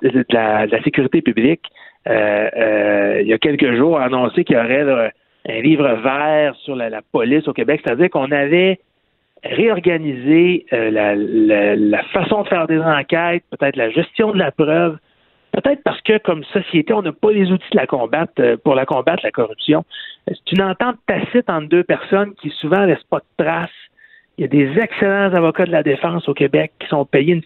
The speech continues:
fortune, pas mal plus que les avocats de la couronne, pour trouver tout ce qu'ils peuvent dans la Charte des droits pour défendre, et souvent avec succès, on le constate, là, les clients sont accusés, puis c'est, c'est dans leur droit de le faire. Je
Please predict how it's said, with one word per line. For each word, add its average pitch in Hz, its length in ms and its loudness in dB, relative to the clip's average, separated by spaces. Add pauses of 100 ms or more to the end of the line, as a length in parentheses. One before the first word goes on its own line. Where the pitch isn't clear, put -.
fortune, 202 540 -2
pas 208 140 -2
mal 202 200 0
plus 202 300 0
que - 80 -8
les 147 80 2
avocats 139 280 0
de 156 40 -2
la 135 120 0
couronne, 147 520 2 (400)
pour - 160 -4
trouver 170 400 0
tout 254 140 0
ce - 80 -8
qu'ils - 100 -8
peuvent 175 480 0 (320)
dans 139 140 0
la 143 140 2
Charte 185 300 -4
des 147 220 4
droits 143 540 0 (560)
pour 147 180 -2 (140)
défendre, 175 580 -2
et 127 100 -6 (140)
souvent 151 220 0
avec 127 240 -2
succès, - 480 0
on 117 320 -10
le 120 80 -14
constate, - 580 -4
là, 135 140 0 (200)
les 135 140 0
clients 165 220 -2
sont - 120 0
accusés, 165 280 0
puis 151 160 0
c'est, - 80 -8
c'est 156 80 2
dans 160 120 0
leur 170 200 2
droit 196 180 0
de 190 60 0
le 139 80 -4
faire. 208 240 -2
Je 160 60 -4